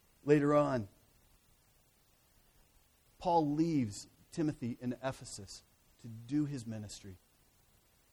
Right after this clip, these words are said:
to pastor the church there. And Paul is writing this letter to Timothy, a young man who is, who is scared to death.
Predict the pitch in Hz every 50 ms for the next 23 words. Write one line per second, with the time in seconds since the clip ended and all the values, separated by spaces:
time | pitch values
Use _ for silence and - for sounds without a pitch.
0 | _ _ - 151 131 - - - 170 180 185 180 - - - 165 143 139 127 -
1 | - - 151 139 - - - 135 131 123 110 98 95 - _ _ _ _ _ _
2 | _ _ _ _ _ _ _ _ _ _ _ _ _ _ _ _ _ _ _ _
3 | _ _ _ _ _ _ _ _ _ _ _ _ _ _ _ _ _ _ _ _
4 | _ _ _ _ _ _ _ _ _ _ - _ - - 123 - - - 160 160
5 | 151 135 120 - _ _ _ _ _ _ - 123 113 117 123 131 139 143 147 160
6 | 170 160 175 175 160 156 160 151 - - 131 131 131 127 110 107 98 95 - _
7 | _ _ _ _ _ _ _ _ _ _ _ _ _ _ _ _ - 151 131 -
8 | - 139 123 113 - - 101 92 - _ _ _ _ _ _ _ _ _ _ _
9 | _ _ _ _ _ _ _ _ _ _ _ _ _ _ _ _ _ - - 135
10 | 139 139 147 156 165 175 185 175 165 165 165 165 165 160 151 131 120 113 110 110
11 | - - _ - _ _ - _ _ - 160 160 151 135 - - - - - -
12 | - 160 160 165 170 170 160 - 160 139 123 120 110 101 -